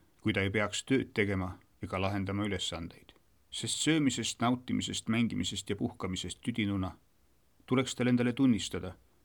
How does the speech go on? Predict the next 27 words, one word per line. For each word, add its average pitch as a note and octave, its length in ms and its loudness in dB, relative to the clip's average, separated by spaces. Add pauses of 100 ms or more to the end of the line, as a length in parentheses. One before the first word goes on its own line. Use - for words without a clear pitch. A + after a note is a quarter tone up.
(300)
et G2+ 140 0
ilma A2 240 4
vaimsete B2 480 2
püüdlusteta G#2 840 0
on F#2+ 140 -2
elu G2+ 180 0
mõttetu. - 500 -6 (3750)
Me B2 100 6
oleme D3+ 240 6
ikka E3 200 -2
kuulnud, C3+ 400 8
et F#2+ 160 0
Jumal A#2 220 6
on G2 120 2
maailma G2+ 380 2
looja G#2+ 340 -2 (480)
ja F#2+ 100 0
kurat G2 340 -2
langenud F#2+ 440 0
ingel, G2 320 0 (840)
kuid G#2+ 200 0
kumbagi A#2 400 2
neist F#2+ 300 0
ei F2+ 80 -2
ole G2 140 0
me F#2+ 120 -2
näinud. G#2 400 -6